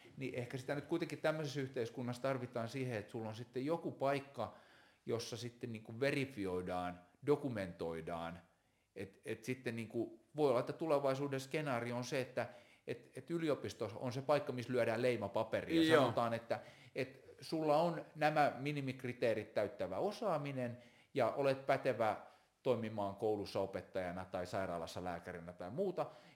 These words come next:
Speaker 1: Ja, ja sitten se osaaminen on voitu hankkia niin kuin sieltä täältä erilaisin keinoin, ja, ja sä käyt vaan siellä si-, sen tahon luona, eli yliopiston luona,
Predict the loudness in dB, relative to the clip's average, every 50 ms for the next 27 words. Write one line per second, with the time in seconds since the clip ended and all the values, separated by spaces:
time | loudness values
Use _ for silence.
0 | _ 0 0 0 0 -2 -4 -4 -6 -4 -4 -4 -2 0 -2 -2 -2 -2 -2 -4
1 | -4 -2 -4 -4 -4 -4 -6 -4 -2 -2 -2 -2 -4 0 2 2 2 0 -4 -10
2 | -10 -8 -8 -6 -6 -8 -8 -8 -8 -8 -2 2 2 2 2 0 -4 0 2 2
3 | 2 2 2 0 -2 -4 -4 -8 -18 -20 _ _ _ _ _ _ _ _ _ -8
4 | _ -2 -2 0 2 4 4 4 4 0 -4 -4 0 0 0 0 0 -2 -4 -4
5 | -4 -6 -8 -12 -8 -6 -6 -6 -6 -8 -12 -12 -8 -2 0 0 0 0 -2 -2
6 | -2 -2 -2 -2 -2 0 0 -2 -4 -6 -14 -20 _ _ _ _ _ _ _ _
7 | _ -20 -10 -8 -8 -8 -8 -12 -14 -8 -6 -6 -6 -4 -8 -10 -12 -14 -18 _
8 | _ _ 2 2 4 4 0 0 0 0 4 4 4 4 4 0 -2 -2 -2 -2
9 | 0 0 0 0 -2 -6 -4 -2 -2 0 2 4 4 4 4 2 0 -4